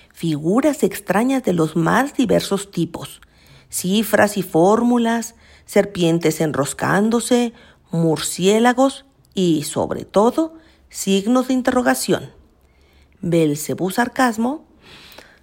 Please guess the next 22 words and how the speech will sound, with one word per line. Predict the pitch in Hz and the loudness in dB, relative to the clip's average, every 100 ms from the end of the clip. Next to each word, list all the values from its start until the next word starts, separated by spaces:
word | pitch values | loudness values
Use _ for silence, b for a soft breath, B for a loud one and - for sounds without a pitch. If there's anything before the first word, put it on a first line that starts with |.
| _ _ | _ _
<sighs> | 262 269 262 233 202 - - | -8 -4 -4 -4 -6 -8 -8
suspiró | - 190 - 190 180 254 | -6 -6 -4 0 2 2
profundamente | 254 190 - 226 185 160 156 240 254 254 247 b b b b | 2 -4 0 0 0 0 0 0 0 -2 -6 b b b b
y | - 165 | -8 -6
se | 160 | -2
levantó | 151 135 143 147 233 262 - | -2 -2 -4 -2 -2 -2 -6
y | - 185 | -12 -12
comenzó | - 160 160 156 151 202 | -4 -2 0 -2 2 2
a, | 202 - | 2 -4
a | 147 | -6
ir | 151 208 247 262 | -2 0 0 0
y | 233 | 0
venir | 214 196 254 269 247 - | 0 0 -2 -4 -8 -6
dentro | 240 254 247 247 | -2 -2 -2 -2
de | 240 | -2
su | 240 | -2
laboratorio. | 226 214 190 160 - 143 - - - _ _ - - - _ _ _ _ _ | -2 0 0 -2 -4 -6 -8 -18 -20 _ _ -20 -20 -20 _ _ _ _ _
Le | 185 180 | -4 0
iban | 185 226 269 269 | 2 2 0 0
a | 214 | 0
pedir | 175 165 180 | -2 -2 -4
cuentas, | - 170 139 143 - - | -4 -4 -2 -6 -14 -18